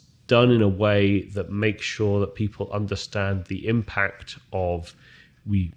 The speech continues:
you know, if we didn't have this rule, then these things would happen. These things are bad for our organization because of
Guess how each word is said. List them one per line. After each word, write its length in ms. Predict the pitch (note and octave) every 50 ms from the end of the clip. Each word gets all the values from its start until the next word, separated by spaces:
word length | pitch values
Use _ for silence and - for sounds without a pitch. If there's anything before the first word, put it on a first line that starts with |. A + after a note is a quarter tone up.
| - -
you 100 | F#2+ E2
know, 80 | D#2 D2
if 180 | - F#2 - -
we 80 | F#2+ F2+
didn't 320 | - A2+ A2 - G#2 E2
have 380 | - - - A#2+ A#2+ G#2+ G2+ G2+
this 280 | G#2+ F#2+ - - -
rule, 280 | G2+ G#2+ G#2+ A2 A2 G#2
then 240 | G2+ G2 F#2 F2+ F2+
these 240 | A#2 A#2+ A#2 G#2
things 280 | - - A2 G#2+ G2+ F#2 F2+
would 100 | F#2 -
happen. 580 | - - G#2+ G2 - - G#2+ G2+ F#2+ F#2+ F#2
These 220 | F#2 G#2 G#2 G2 -
things 240 | - G2 F#2+ F2+ F#2
are 60 | F#2
bad 260 | - F#2 F2 F2 F2+
for 140 | - - F#2+
our 160 | F2+ F#2 F#2
organization 640 | F#2 F2+ F#2+ F#2 F2+ F2+ F2+ F2+ F2 E2 F#2+ G2
because 500 | F#2 E2 F#2 F2+ - - - G#2 G2+ F2+ F#2+
of 580 | F#2 F2+ F2+ F2+ F2 F2 E2 E2 - - -